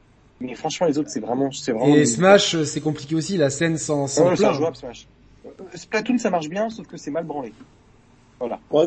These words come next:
Speaker 1: Splatoon,
Speaker 3: Splatoon,
Speaker 1: ça marche
Speaker 3: euh,
Speaker 1: bien.
Speaker 3: à part des erreurs de déco, des fois, mais sinon,
Speaker 2: Non,
Speaker 3: ça marche
Speaker 2: Splatoon,
Speaker 3: bien.
Speaker 2: j'ai jamais eu de problème, moi, sur Splatoon, vraiment, euh, je pense qu'ils ont un, euh, euh,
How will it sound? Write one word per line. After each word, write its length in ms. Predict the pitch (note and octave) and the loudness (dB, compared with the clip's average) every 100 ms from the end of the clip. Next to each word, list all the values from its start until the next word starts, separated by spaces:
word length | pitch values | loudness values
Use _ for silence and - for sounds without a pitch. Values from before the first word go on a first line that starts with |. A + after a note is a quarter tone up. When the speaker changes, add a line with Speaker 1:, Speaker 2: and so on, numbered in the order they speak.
| - | 0
Speaker 1:
Splatoon, 140 | D3+ | 0
Speaker 3:
Splatoon, 220 | E3+ E3 D#3 | 0 0 0
Speaker 1:
ça 100 | D3 | 2
marche 160 | C3 | 2
Speaker 3:
euh, 60 | C3 | 2
Speaker 1:
bien. 120 | C3 | 0
Speaker 3:
à 140 | C3 C3 | -2 -2
part 160 | D#3 D#3 | -2 0
des 180 | D#3 D#3 | -2 0
erreurs 240 | D#3 D3+ | 2 0
de 120 | D3 D3 | -2 -6
déco, 400 | D3 C#3+ D#3+ E3+ | -6 -8 -8 -8
des 120 | D3 | -8
fois, 300 | - D3 F3+ F3 | -6 -6 -6 -6
mais 100 | C#3+ | -10
sinon, 220 | - D3+ | -8 -2
Speaker 2:
Non, 40 | |
Speaker 3:
ça 60 | E3 E3+ | 2 4
marche 120 | E3+ | 4
Speaker 2:
Splatoon, 260 | F#3+ F#3+ A#3+ | 2 4 2
Speaker 3:
bien. 60 | |
Speaker 2:
j'ai 120 | F3+ | 2
jamais 240 | F3 G3+ G#3+ | 2 2 0
eu 20 | |
de 60 | A3 | -2
problème, 360 | G3 F3+ F#3+ | -2 0 0
moi, 100 | E3+ | -2
sur 160 | D#3 C#3 | -6 -10
Splatoon, 460 | - D3 C#3+ F#3 F#3 | -4 -4 -2 -6 -6
vraiment, 520 | C#3 C#3+ D#3+ F#3 D3+ | -2 -2 -2 -2 0
euh, 120 | C3+ | -2
je 100 | B2 | -4
pense 200 | - D3+ | -8 -10
qu'ils 180 | - B2 | -10 -8
ont 140 | C3+ C3+ | -6 -6
un, 160 | A#2 | -6
euh, 460 | A2 G#2+ G#2 G2+ G2+ - _ _ _ _ _ _ G#2+ | -10 -12 -14 -14 -16 -20 _ _ _ _ _ _ -14
euh, 500 | A2 A2 G#2+ G#2 | -14 -12 -14 -14